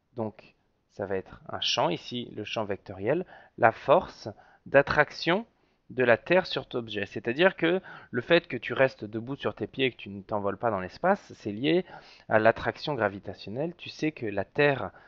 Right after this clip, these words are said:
t'attire, euh, grâce à la force gravitationnelle, et cette force, peut-être que, euh, tu sais que, euh, à ce moment-là, si tu le sais pas, faudra aller regarder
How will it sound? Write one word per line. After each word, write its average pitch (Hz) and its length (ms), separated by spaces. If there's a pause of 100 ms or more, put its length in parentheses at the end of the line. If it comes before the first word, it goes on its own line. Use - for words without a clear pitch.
(200)
t'attire, 175 560 (500)
euh, 98 580 (220)
grâce - 300
à 110 60
la 101 100
force 117 260
gravitationnelle, 104 920
et 123 140
cette - 220
force, - 640 (540)
peut-être - 320
que, 131 220 (420)
euh, 95 340
tu - 120
sais 185 260
que, 165 500
euh, 98 320
à - 20
ce - 140
moment-là, 113 260
si - 140
tu - 100
le 101 60
sais - 100
pas, 139 160
faudra 95 360
aller 95 180
regarder 107 480